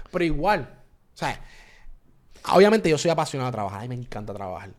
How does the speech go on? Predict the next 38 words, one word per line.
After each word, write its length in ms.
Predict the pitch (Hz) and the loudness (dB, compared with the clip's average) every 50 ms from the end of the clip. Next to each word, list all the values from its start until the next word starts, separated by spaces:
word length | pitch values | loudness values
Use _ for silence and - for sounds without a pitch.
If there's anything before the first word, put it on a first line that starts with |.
| - | -12
Yo 100 | - 120 | -10 -10
lo 60 | 120 | -8
aprendí 280 | 123 127 131 131 127 127 | -8 -8 -8 -6 -6 -6
desde 160 | 123 123 123 | -6 -6 -8
pequeño. 420 | 123 123 123 131 143 151 147 135 123 | -8 -8 -8 -8 -8 -8 -8 -8 -8
Creo 240 | 110 107 107 113 110 | -8 -10 -10 -10 -8
que 460 | - 120 120 120 117 113 107 104 101 127 | -8 -6 -6 -4 -4 -6 -6 -8 -8 -10
mi 100 | 127 120 | -10 -10
papá 180 | 110 98 104 | -8 -8 -10
me 80 | 113 120 | -10 -10
enseñó 360 | 120 - 120 107 107 117 117 | -10 -10 -10 -10 -10 -10 -8
mucho 340 | 123 123 127 131 - 165 165 | -8 -8 -8 -6 -6 -4 -4
eso. 340 | 160 151 156 - 147 143 - - | -4 -4 -6 -8 -10 -12 -14 -16
Y 200 | - 123 120 117 | -14 -14 -12 -10
he 220 | 117 117 113 123 | -10 -10 -10 -8
aprendido 480 | 127 135 139 151 147 143 147 151 156 147 | -10 -8 -8 -8 -8 -8 -8 -6 -6 -6
mucho 240 | 135 147 143 - 170 | -8 -8 -10 -8 -8
de 60 | 160 | -8
las 120 | 147 - | -8 -8
inversiones 460 | 165 156 147 139 135 - 180 185 180 120 | -10 -10 -10 -10 -10 -10 -10 -10 -10 -10
y 60 | 131 | -10
he 40 | 123 | -10
trabajado 420 | 131 139 151 147 147 156 156 151 | -8 -8 -8 -8 -8 -8 -8 -8
mucho 200 | 151 165 - - | -10 -12 -12 -10
para 160 | 196 160 156 143 | -8 -8 -6 -6
poder 180 | 131 123 117 | -6 -8 -10
estar 200 | 113 - - 131 | -10 -12 -10 -10
donde 160 | 127 123 123 | -10 -10 -12
estoy. 180 | 113 - 151 156 | -12 -12 -14 -10
Pero 160 | 156 175 151 | -8 -8 -6
lo 100 | 143 139 | -6 -6
que 100 | 135 123 117 | -6 -8 -8
quiero 200 | 143 147 170 202 | -6 -6 -4 -6
es 80 | 196 | -6
que, 240 | 196 196 175 147 127 | -4 -4 -4 -4 -4
pues, 200 | - 127 123 - | -6 -8 -10 -10
e-, 60 | - 127 | -10 -14
e-, 240 | - - 120 - | -14 -16 -18 -20